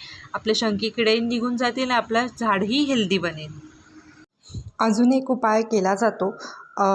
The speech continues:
पण तो जास्त इफेक्टिव्ह नाही आहे, पण तुम्ही ट्राय करू शकता.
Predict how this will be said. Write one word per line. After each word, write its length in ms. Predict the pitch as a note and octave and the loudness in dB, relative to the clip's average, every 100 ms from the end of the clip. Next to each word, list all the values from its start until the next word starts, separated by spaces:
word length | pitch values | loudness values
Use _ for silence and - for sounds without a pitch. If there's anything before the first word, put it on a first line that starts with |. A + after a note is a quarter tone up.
| F#3+ F#3+ F#3+ | 4 4 2
पण 280 | F#3 G#3+ A3 | 2 0 2
तो 160 | A#3 | 2
जास्त 420 | A3+ A3+ G#3+ - B3 | 2 2 0 0 2
इफेक्टिव्ह 640 | A3+ - G#3+ G#3+ A#3 A3+ | 2 2 -2 2 4 4
नाही 340 | G#3+ G3+ A3 F#3+ | 4 4 4 2
आहे, 180 | - - - - _ - | 0 -10 -20 -20 _ -2
पण 140 | G#3+ | 0
तुम्ही 280 | G#3 A3 A3 | 2 4 2
ट्राय 300 | A3 G3 G3 | 2 2 2
करू 220 | G#3 G#3 | 2 0
शकता. 400 | G#3 G3 - F3+ | 0 -6 -8 -8